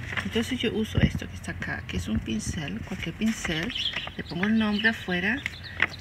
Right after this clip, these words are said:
y me voy a la flor. Esta que está acá es una flor macho, masculina. ¿Ven? Abajo tiene el palito nada más. Y se le saca con esto suavecito, ¿sí?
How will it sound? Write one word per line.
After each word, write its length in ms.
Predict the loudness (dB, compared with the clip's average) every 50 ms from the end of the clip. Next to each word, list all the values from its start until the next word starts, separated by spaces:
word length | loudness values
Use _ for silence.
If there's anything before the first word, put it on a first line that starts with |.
| -4 2
y 340 | 4 6 6 6 6 4 2 -2 -4 -6 -4 -4 -4 -4 0 4
me 100 | 6 6
voy 260 | 6 6 6 4 4 6
a 120 | 6 6 6
la 160 | 4 2 0
flor. 300 | 0 2 2 2 2 2 -2 -6 -12 -12 -8 -4
Esta 240 | -2 -2 -2 0 -2
que 100 | -2 -2
está 200 | -2 -2 -2 -4
acá 260 | -2 -2 0 0 0
es 120 | 0 2 2
una 200 | 0 0 0 -2
flor 320 | -4 -2 0 0 0 0 0 2 2
macho, 460 | 2 2 0 -2 -2 -4 -4 -2 -2 -2 -2 -2 -4 -4
masculina. 600 | -6 -6 0 2 2 4 4 4 2 4 4 4 4 2 0 -2 -2 -4 -2 -4 -4 -4 -6 -6 -6 -8 -6 -2 2
¿Ven? 260 | 4 4 4 4 2 0 -4 -8 -6 -4 -2
Abajo 360 | -2 0 0 0 0 0 0
tiene 220 | 2 2 2 2
el 100 | 0 0
palito 360 | 0 0 2 2 2 2 2
nada 240 | 2 4 4 4 2 2
más. 280 | 4 4 2 2 0 -4 -6 -4 -4 -2 -2 -4 -4 -4 -4 -4 -4 -4 2 6
Y 120 | 6 6
se 140 | 6 6 4
le 100 | 4 4
saca 540 | 4 4 4 4 4 4 2 2 2 2 0 -2 -4 -6 -6 -6 -4 -2 -2 -2 0 2
con 140 | 4 4 4
esto 320 | 4 2 2 4 4 6
suavecito, 680 | 8 10 10 10 10 8 6 6 4 4 4 6 4 2 2 2
¿sí? 280 | 2 4 6 6 6